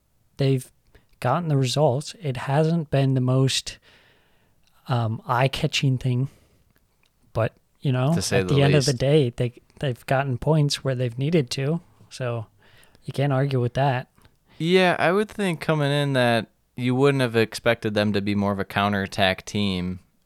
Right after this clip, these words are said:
Speaker 2: even when they're at their most successful. Um, because it,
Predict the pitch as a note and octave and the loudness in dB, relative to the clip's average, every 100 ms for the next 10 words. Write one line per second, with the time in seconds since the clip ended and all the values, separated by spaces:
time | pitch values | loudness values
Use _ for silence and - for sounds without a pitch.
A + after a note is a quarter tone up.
0 | _ _ _ _ _ _ _ _ _ _ | _ _ _ _ _ _ _ _ _ _
1 | _ A#2 A2 G#2 G2 G2 F#2 F#2+ F#2+ F2 | _ -2 0 0 0 0 0 0 -2 -2
2 | F2+ - F#2 G2 G2 - F2+ E2+ - - | -4 -6 -6 -4 -4 -4 -6 -6 -6 -2
3 | F#2+ F2+ F2 E2+ F2 G#2 _ _ G#2 A#2+ | 0 2 0 -4 -8 -14 _ _ -2 0
4 | B2+ - | 0 -2